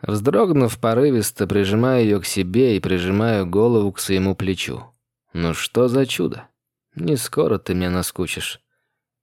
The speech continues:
Выходим из душевой, обтираем друг друга полотенцами, после чего Саня начинает сушить волосы феном, а я ухожу покурить. Запахнув полы халата, подвязываю их поясом и ступаю в прохладную лоджию.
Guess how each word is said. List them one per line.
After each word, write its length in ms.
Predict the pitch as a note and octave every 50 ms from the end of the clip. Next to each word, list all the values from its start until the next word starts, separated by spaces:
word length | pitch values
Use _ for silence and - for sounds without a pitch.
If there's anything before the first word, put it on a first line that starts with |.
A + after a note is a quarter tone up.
| _ -
Выходим 580 | A2 B2 C3 - - B3 G#3+ F#3+ E3+ D3+ C#3+
из 100 | C3+ B2+
душевой, 680 | A#2+ A#2+ B2 A#2 - - A#2 G#2+ F#2+ E2 C#2 - - - _ _ _ -
обтираем 680 | - - F2+ - - G2 G2+ A#2 B2+ B2+ B2 A#2 G#2+ F#2+
друг 180 | G#2+ G#2 G2+
друга 360 | F#2+ G#2+ G#2+ B2 B2+ A#2 A2+
полотенцами, 840 | G#2+ A2 G#2 G#2+ A2+ A2+ - - C#3 C3 A2 - - - - - A2 - _ _ _ _ _ _ _ _
после 340 | - - F#2 C#3+ - - B2+
чего 360 | A2+ - - A#2 A#2+ A#2+ A2+
Саня 360 | G#2 - - C#3 D#3 E3+ B2 G#2+
начинает 580 | F#2 F2+ - - A2 G#2 G#2 G#2+ A2 G#2+ G2
сушить 520 | - - G#2+ G2 - - - C3+ B2 - A2
волосы 440 | A2 A2+ A2+ A2+ A2 - - A#2+
феном, 480 | A2+ - - C3+ A#2+ G2+ D#2+ C2+ A#1+ - _ _ _
а 120 | - - E3+
я 180 | F#3 F3 C#3 A2
ухожу 360 | F#2+ - G#2+ G#2 G2+ G#2+ G2
покурить. 560 | - F#2+ - - F#2+ D#2+ - B1 - - - _ _ _ _ _ _ _ _ _ _ _ -
Запахнув 720 | F#2+ F#2+ G#2 G#2+ - C3+ C3+ C3+ - - F3 F#3+ F#3 E3 -
полы 300 | - D3+ C#3+ C#3 C#3 B2+
халата, 720 | A#2+ - B2 B2+ B2+ C#3+ D3+ C#3 - - D2+ - - - -
подвязываю 680 | - F#2 F2+ F#2+ G#2 A#2+ B2 A#2+ G#2+ G2+ F2+ F2+ E2+
их 160 | E2 - -
поясом 580 | - - A#2+ A#2 G#2+ F2 - - - C2+ B1+ - _ _ _ _ _ _ - -
и 80 | - A2
ступаю 560 | - - - G#2 F#2 - A2+ A2+ A#2 A2+ G#2
в 60 | -
прохладную 680 | - F#2+ F#2 E2 - F#2 F#2+ F#2+ F2+ F#2 G2 G2+ G2+
лоджию. 460 | G#2 G#2 F2 D#2 - D#2 - G#2+ G#2+